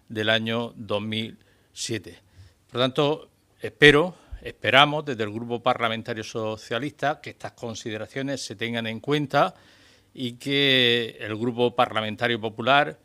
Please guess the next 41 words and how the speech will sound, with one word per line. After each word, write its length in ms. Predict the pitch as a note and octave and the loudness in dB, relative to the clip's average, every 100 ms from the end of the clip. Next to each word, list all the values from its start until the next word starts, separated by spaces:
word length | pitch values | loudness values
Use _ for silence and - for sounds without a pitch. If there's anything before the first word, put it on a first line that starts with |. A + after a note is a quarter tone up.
| _ _ _ _ _ _ | _ _ _ _ _ _
que 160 | - G2 | -12 -12
es 160 | - | -12
quien 220 | - G#2+ | -6 -2
apoya 380 | F#2+ A#2+ A#2+ A2+ | 0 2 4 6
al 80 | A2+ | 4
Gobierno, 680 | A2+ A#2+ C3+ B2+ C#3+ E3+ - | 2 2 0 0 -4 -4 -6
la 200 | G2 G2 | -6 -4
tenga 220 | G#2 G#2 | -2 -2
en 80 | F#2+ | -4
cuenta, 540 | C3 C#3+ C3+ D3+ D3+ | -4 -4 0 0 0
vote 420 | G#2+ F#2+ A#2 A2+ | -6 -2 0 2
a 60 | A2 | 0
favor 400 | - A#2+ D3 D#3+ - | 0 0 0 -4 -6
de 140 | B2 | -2
la 100 | A#2 | 2
admisión 420 | A2+ A2 G2+ D3+ | 0 -2 -6 -2
a 80 | C3 | -2
trámite, 380 | C3 C#3+ C3 G#2 | 0 -2 -2 -6
porque 320 | - G2 - | -10 -14 -10
lo 100 | G2+ | -10
que 60 | F2+ | -8
estamos 280 | - B2 A#2+ | -4 -4 -4
tratando 360 | A2+ C3+ C#3 | -4 -4 -2
es 80 | G#2+ | -2
la 80 | G2+ | -4
admisión 340 | F#2 F2 A#2 | -4 -6 -4
a 60 | G#2+ | -2
trámite, 320 | C3 C#3+ D#3+ | -2 -2 -4
es 80 | C3 | -4
decir, 180 | B2+ - _ _ _ _ _ | -6 -10 _ _ _ _ _
que 360 | - C#3 D#3+ - | 0 2 2 -4
en 140 | A#2 | -6
la 100 | G#2+ | -6
tramitación 560 | G#2+ G2+ G2+ F#2 - A#2 | -6 -8 -8 -12 -8 -4
de 100 | A2+ | -2
la 60 | A#2 | 0
ley, 300 | B2+ D3 D3+ | 0 0 -2
lógicamente, 580 | A#2+ A#2+ A2 B2 C3 | -6 -4 -4 -4 -6
se 140 | D#3+ D#3 | -6 -6
podrán 340 | G#2+ G2+ A2 | -6 -2 -2
introducir 640 | A#2 B2 B2+ G#2+ C3+ D#3 | -2 -4 -6 -6 -6 -6